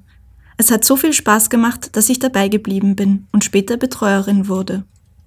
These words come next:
Am liebsten war ich als Kasper verkleidet. Kasper ist in den meisten Überlieferungen dunkelhäutig. Deshalb wurde ich ganz schwarz angemalt. In einer großen Kiste hatten wir Kostüme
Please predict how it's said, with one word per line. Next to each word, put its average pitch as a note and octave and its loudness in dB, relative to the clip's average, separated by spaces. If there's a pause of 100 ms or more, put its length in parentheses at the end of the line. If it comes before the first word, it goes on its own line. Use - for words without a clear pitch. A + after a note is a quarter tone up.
(800)
Am G#3+ 6
liebsten B3+ 4
war G#3+ 0
ich A#3+ -4
als B3+ -2
Kasper G3+ -4
verkleidet. F#3+ -6 (800)
Kasper B3+ 2
ist C4+ 0
in A#3+ 6
den G#3+ 4
meisten G#3 2
Überlieferungen A#3 2
dunkelhäutig. G3 -2 (760)
Deshalb C4+ 0
wurde A3+ 4
ich G#3 -4
ganz A#3 2
schwarz G#3+ -2
angemalt. G3 -2 (1120)
In A3+ 4
einer A3+ 6
großen C#4 4
Kiste B3+ 0
hatten G#3 2
wir G3+ 0
Kostüme A#3+ 4